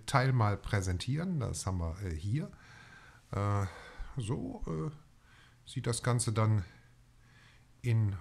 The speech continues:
voller, äh, Pracht und Schönheit aus. Äh, dreihundertfünfundfünfzig Gramm wiegt das Gehäuse, also eher nix, ähm,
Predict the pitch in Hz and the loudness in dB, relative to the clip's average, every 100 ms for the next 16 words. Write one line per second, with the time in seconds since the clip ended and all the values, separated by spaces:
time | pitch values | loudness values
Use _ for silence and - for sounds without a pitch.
0 | - - 160 147 139 131 120 - 104 - | -10 0 4 4 4 0 -2 -4 -4 -4
1 | - 131 - 98 - 139 151 151 151 139 | -2 -2 -2 -6 0 2 2 2 0 -4
2 | 170 - - - - - - 123 110 110 | -4 -8 -12 -16 -16 -16 -2 2 2 2
3 | 117 110 104 175 185 175 160 151 - - | 2 2 2 2 4 6 6 4 0 0
4 | 123 107 104 - - - 151 220 147 - | 2 4 2 0 -12 -4 -2 0 -4 -2
5 | 147 156 - 127 117 - 107 127 180 180 | -2 -2 -2 -4 -4 -6 -4 -2 -2 -2
6 | 95 131 151 - 113 - 87 101 156 151 | -2 -2 0 -2 -2 0 0 0 2 0
7 | 147 110 110 107 - - - - - - | 0 2 2 0 -4 -18 -20 -20 -20 -20
8 | - - 131 110 98 104 185 - - - | -20 -2 2 4 4 4 4 2 -4 -4
9 | - 127 123 123 | 0 2 4 4